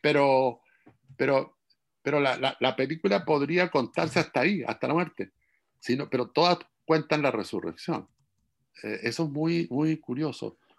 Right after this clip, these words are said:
cómo, cómo el, el, el modelo narrativo clásico,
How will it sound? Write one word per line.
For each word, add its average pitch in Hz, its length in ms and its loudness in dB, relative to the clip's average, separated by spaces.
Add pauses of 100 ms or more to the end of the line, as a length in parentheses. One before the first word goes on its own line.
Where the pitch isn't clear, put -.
(120)
cómo, 165 300 -2
cómo 170 240 2
el, 165 180 4
el, 120 260 -2
el 117 140 0
modelo 131 640 2
narrativo 120 580 2
clásico, 147 720 0